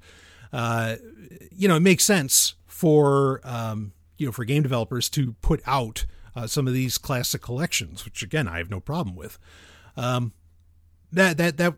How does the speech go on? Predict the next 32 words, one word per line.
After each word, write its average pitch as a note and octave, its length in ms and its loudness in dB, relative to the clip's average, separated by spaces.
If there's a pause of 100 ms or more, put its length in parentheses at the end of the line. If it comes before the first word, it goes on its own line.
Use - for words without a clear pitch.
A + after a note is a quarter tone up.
(140)
that D#3+ 160 -2
kinda E3+ 160 2
surprised D#3 340 2
me D3 120 2
that C3+ 160 -4
that C3+ 160 -2
wasn't C3+ 320 0
there. B2 360 0
I'm A#2+ 160 -4
always C3 240 2
just - 180 -2
kinda B2+ 180 -2
waiting A#2 260 0
for B2+ 120 -4
s-, - 260 -4
you A#2+ 160 -6
know, G#2 80 -6
any B2 240 -4
day A2+ 260 0
for A2 160 -8
that G#2 140 -4
to - 80 -18
kinda, G2+ 220 -8 (120)
to - 80 -16
just A#2+ 220 -10
drop. E2+ 360 -8 (600)
Um, D3+ 320 0 (1500)
the D#3 220 4
one C4+ 240 4
thing B3+ 240 6
that G3+ 200 8
I, - 120 -8